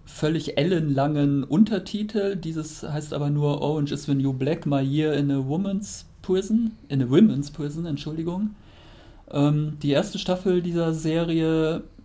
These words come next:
ist am elften Juli zweitausenddreizehn komplett, ähm, auf einen Schlag auf Netflix U S A dann halt veröffentlicht worden. Die zweite Staffel folgte ziemlich genau ein Jahr später, am zehnten Juli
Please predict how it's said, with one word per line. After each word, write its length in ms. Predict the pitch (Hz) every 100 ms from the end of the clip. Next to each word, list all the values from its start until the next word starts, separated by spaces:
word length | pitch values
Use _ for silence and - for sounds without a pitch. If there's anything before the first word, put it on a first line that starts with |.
| -
ist 220 | - 147 139
am 260 | 143 143
elften 420 | 147 147 160 -
Juli 260 | 151 160 160
zweitausenddreizehn 1400 | - 147 147 151 143 147 143 135 208 208 196 190 190 196
komplett, 580 | 175 - 180 208 - -
ähm, 400 | - 160 165 165
auf 180 | 165 151
einen 200 | 151 160
Schlag 400 | - 156 165 165
auf 260 | 160 151 -
Netflix 800 | 151 151 - 156 - - - -
U 140 | 151
S 160 | 147 147
A 180 | 143 151
dann 200 | 143 147
halt 160 | 147
veröffentlicht 560 | - 131 - 190 196 -
worden. 460 | 190 196 202 208 - - - - - -
Die 80 |
zweite 380 | 147 156 160 165
Staffel 500 | - 160 160 165 160
folgte 540 | 160 - 156 - 156 147
ziemlich 320 | 151 147 -
genau 260 | 143 139
ein 160 | 135 139
Jahr 140 | 143
später, 560 | 135 - 151 151 147 135
am 320 | 131 135 135
zehnten 400 | 131 - 143 143
Juli 600 | 139 139 143 135 127 131